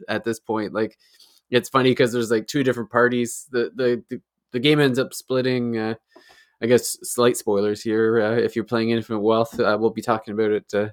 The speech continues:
in an episode shortly, but, uh, there, there is a fork around the midpoint of the game where there's, like,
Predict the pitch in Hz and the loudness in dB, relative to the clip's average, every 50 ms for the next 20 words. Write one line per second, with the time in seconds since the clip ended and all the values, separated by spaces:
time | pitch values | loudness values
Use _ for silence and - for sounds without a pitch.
0 | _ - 113 113 113 113 113 110 - - - 110 104 - 117 113 107 104 110 104 | _ -6 -4 -2 0 0 0 -2 -2 -4 -4 -4 -2 0 -2 -2 0 -2 -4 -6
1 | - 110 110 - _ _ _ _ _ - - _ _ _ _ - - 95 95 95 | -6 -6 -8 -8 _ _ _ _ _ -20 -20 _ _ _ _ -8 -6 -4 -4 -4
2 | 92 87 90 131 127 131 127 131 143 139 139 139 120 117 - - - 127 127 131 | -4 -4 0 0 2 2 2 4 4 6 6 6 4 2 -2 -2 -2 0 0 0
3 | 127 - - - - _ _ - - 117 117 113 110 110 110 107 107 107 113 117 | 0 -4 -14 -20 -20 _ _ -10 -6 -4 -2 0 0 0 0 -2 -2 -2 -2 -2
4 | 113 - - 120 120 110 107 98 107 95 107 110 110 110 110 107 104 104 104 101 | -2 -2 -2 -2 0 0 -2 -2 -2 0 2 2 2 2 2 2 2 4 4 4
5 | 98 104 101 101 101 107 107 104 | 4 2 0 2 2 2 2 2